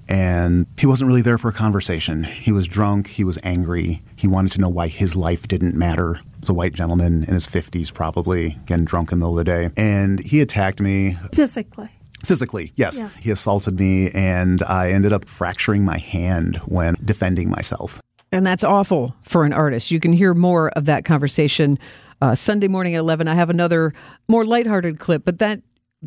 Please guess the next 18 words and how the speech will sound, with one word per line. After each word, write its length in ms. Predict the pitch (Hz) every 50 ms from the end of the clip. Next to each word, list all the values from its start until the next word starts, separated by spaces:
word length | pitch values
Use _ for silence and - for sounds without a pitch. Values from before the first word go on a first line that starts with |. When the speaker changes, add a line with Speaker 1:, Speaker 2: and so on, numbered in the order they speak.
| - - -
Speaker 3:
that 240 | - 247 240 269 262
part 240 | - 294 277 262 254
of 100 | 208 185
his 240 | 190 214 208 196
story, 460 | - - - - 214 202 185 165 156 156 - - -
it 60 | 185
just, 260 | 185 - 190 - - - - _ _ _ _ _ _ _
it 320 | - 202 208 196 - -
super 380 | - - - - 311 294 - 277
bums 320 | 214 190 202 190 180 170
me 120 | 170 160 143
out 260 | 143 139 139 - -
because 320 | 175 156 175 170 160 - - -
art 380 | 190 196 208 - - - - -
can 180 | - - 185 165
be 140 | 175 175
a 40 | 170
gateway 800 | 156 151 - - 185 202 240 247 - - 147 139 127 117 117 117